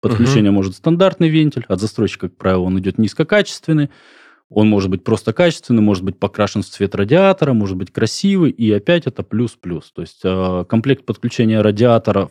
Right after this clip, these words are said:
Speaker 1: в цвет радиатора, если он окрашен, это уже может быть порядка там восьми-пятнадцати тысяч тоже запросто.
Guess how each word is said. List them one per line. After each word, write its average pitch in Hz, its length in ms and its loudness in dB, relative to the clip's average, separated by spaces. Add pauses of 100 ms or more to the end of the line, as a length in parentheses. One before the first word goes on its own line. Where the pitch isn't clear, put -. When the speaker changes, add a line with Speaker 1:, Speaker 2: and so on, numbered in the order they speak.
Speaker 1:
в - 100 -20
цвет 113 360 0
радиатора, 104 640 0
если 98 240 -4
он 104 160 2
окрашен, 151 560 0 (160)
это 104 280 -2
уже 98 380 -4
может 98 340 -4
быть 90 260 -8 (560)
порядка 98 400 0
там - 200 -8 (300)
восьми-пятнадцати 104 1040 0
тысяч - 400 -12
тоже 95 280 -4
запросто. - 520 -10